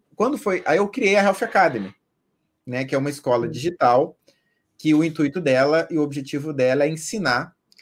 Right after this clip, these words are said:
Speaker 1: ah, como eu falei, estudantes profissionais da área da saúde, um pouco mais sobre profissionalismo, né?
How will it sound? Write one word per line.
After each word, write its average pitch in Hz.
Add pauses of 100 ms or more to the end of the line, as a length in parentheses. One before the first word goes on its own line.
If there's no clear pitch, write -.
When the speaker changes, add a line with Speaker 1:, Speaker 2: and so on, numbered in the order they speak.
(380)
Speaker 1:
ah, 127
como 139
eu 135
falei, 139
estudantes 160
profissionais 170
da 156
área 151
da 151
saúde, 147
um 175
pouco 220
mais 214
sobre 208
profissionalismo, 170
né? 120